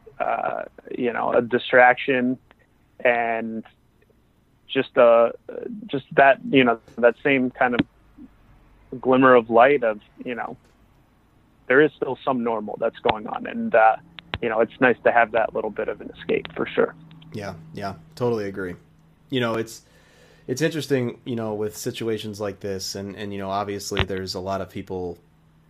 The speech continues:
Speaker 2: who share a similar situation than, you know, as to what you're in right now. And they're, they're all waiting for everything to open up, you know, and, and I don't wanna get, I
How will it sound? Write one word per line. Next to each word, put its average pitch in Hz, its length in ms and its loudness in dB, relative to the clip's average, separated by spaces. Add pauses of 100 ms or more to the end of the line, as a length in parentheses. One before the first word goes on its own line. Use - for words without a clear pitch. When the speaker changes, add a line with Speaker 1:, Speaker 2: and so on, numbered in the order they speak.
Speaker 2:
who 98 320 -10
share 101 460 -2
a 87 80 -8
similar 95 680 -8 (440)
situation 101 680 -8
than, 92 320 -10 (100)
you 123 100 -4
know, 98 140 -6
as 92 200 -6
to 104 220 -16
what 101 200 -6
you're 101 260 -4
in 85 240 -8
right 80 180 -12
now. 78 220 -14 (920)
And 95 520 -6 (1600)
they're, 127 220 2
they're 131 200 4
all 139 160 6
waiting 123 460 2
for 98 500 -4 (1160)
everything 120 520 -2
to - 100 -6
open 92 300 -8
up, - 140 -18 (760)
you 104 120 -8
know, 92 260 -8
and, 95 160 -8
and 104 180 -8
I 156 120 2
don't 156 120 4
wanna 117 200 0
get, 104 180 -6
I 117 40 -12